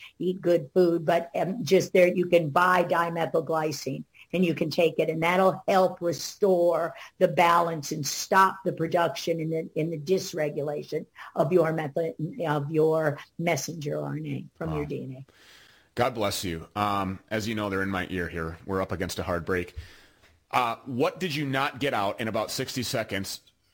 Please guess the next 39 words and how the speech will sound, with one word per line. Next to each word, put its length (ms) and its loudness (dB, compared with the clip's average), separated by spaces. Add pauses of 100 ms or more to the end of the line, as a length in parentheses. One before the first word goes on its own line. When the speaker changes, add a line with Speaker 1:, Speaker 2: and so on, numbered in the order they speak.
(240)
Speaker 2:
Is 160 0
there 100 -2
anything 360 -4
that 100 -6
we 80 -2
left 320 -2
out, 280 -4
he-, 120 -14 (120)
<clears throat> 120 -20
out 440 0
here 180 -2
that 100 -4
you 100 -2
wanted 180 -2
to 60 -2
make 140 -2
sure 160 -2
that 80 -2
we 120 0
addressed 360 -4
today? 280 -8 (720)
Speaker 1:
Oh, 60 4
Speaker 2:
Most 140 4
Speaker 1:
absolutely 500 0 (100)
not. 220 2
The 180 -4
first 300 4
thing 160 2
is 320 2 (420)
do 280 6
n-, 460 2
no 180 8
more. 280 4 (680)
No 80 2
more 140 2
masks, 480 2 (160)
no 140 -2
more 100 0
shots, 480 2